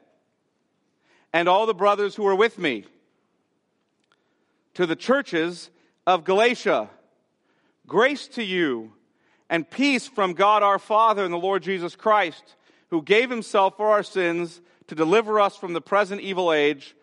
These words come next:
according to the will of God our Fa-, our God and Father, to whom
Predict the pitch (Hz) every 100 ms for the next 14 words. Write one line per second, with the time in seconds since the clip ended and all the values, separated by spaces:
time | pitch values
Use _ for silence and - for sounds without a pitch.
0 | _ _ 127 - - 202 208 196 175 175
1 | 175 160 123 160 160 156 147 175 170 143
2 | 147 151 151 143 131 165 160 135 101 _
3 | _ _ _ _ _ _ _ - 143 208
4 | 240 196 156 156 151